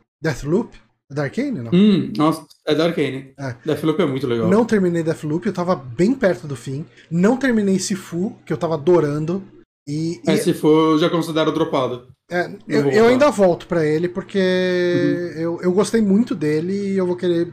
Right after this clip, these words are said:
Speaker 1: jogar mais. Mas a-,
Speaker 2: Uhum.
Speaker 1: agora o meu foco tá completamente em Elden Ring. E de um nível que, tipo, Chinatown Detective Agency é um jogo que eu apoiei o Kickstarter dele, eu tava ansiosíssimo pra ele sair.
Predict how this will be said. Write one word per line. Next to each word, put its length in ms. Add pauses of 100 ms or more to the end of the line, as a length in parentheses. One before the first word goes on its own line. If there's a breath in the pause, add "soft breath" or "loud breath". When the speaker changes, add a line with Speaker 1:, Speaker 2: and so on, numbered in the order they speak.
(100)
Speaker 1:
jogar 280
mais. 400 (240 soft breath)
Mas 280
a-, 40
Speaker 2:
Uhum. 160
Speaker 1:
agora 460
o 60
meu 160
foco 340
tá 180
completamente 1000
em 40
Elden 280
Ring. 220
E 100
de 160
um 140
nível 360
que, 300 (320 loud breath)
tipo, 420
Chinatown 460
Detective 640
Agency 640 (240 loud breath)
é 100
um 240
jogo 480
que 160
eu 200
apoiei 500
o 60
Kickstarter 640
dele, 260
eu 60
tava 260
ansiosíssimo 1000
pra 120
ele 80
sair. 340